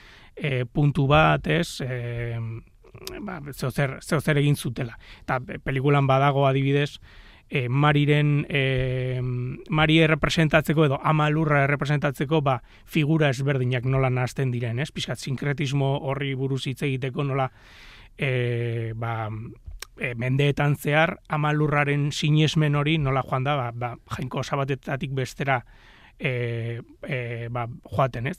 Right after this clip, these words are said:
Eta adibidez, eh, gazteluan sartu nuen halako estela erromatar bat non agertzen den Zibeles.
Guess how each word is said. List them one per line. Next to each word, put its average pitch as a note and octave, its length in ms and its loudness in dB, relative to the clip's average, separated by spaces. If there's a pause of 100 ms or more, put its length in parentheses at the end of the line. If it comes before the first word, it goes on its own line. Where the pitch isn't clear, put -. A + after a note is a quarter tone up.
Eta D#3+ 180 -10
adibidez, C3+ 400 -4
eh, C3 280 -4 (400)
gazteluan C#3 520 0
sartu C#3+ 320 -2
nuen C#3+ 140 0
halako C3+ 320 -2
estela C#3+ 380 0
erromatar C#3 460 0
bat C#3+ 160 0
non B2+ 160 -2
agertzen B2+ 400 -4
den C#3 200 2
Zibeles. C3 580 -2